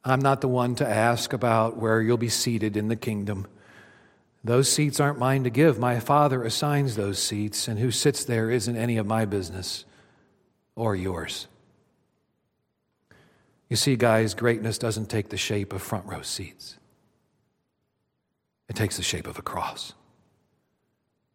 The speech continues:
Because in God's kingdom, the path to glory is paved with sacrifice. It's about giving yourself to others by giving yourself up for others.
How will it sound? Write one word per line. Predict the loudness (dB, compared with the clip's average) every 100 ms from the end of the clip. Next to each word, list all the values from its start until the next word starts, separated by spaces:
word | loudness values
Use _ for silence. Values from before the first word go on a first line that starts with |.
| _
Because | -4 0 2
in | 2
God's | 2 2 2
kingdom, | -2 -4 -4 -4
the | -6 -6
path | -4 -2 -2 -6
to |
glory | -6 -2 0 -2 -6
is | -10
paved | -4 -2 -2 -4 -8 -14 -16 -20 -20 _ _ -12
with | -6
sacrifice. | -4 -4 -8 -12 -14 -14 -14 -16 _ _ _ _ _ _ _ _ _ _ -6
It's | -2
about | 0 0 0
giving | 0 2 0 0
yourself | -2 -2 -2 -2 -6 -8
to | -2 0 0
others | -6 -10 -10 -12 -12 -20 -20 -20 -20 _ _
by | -2 2
giving | 2 2 -2
yourself | -4 -2 -4 -4
up | -10 -10 -14 -16
for | -8 -6 -6 -6
others. | -8 -8 -10 -10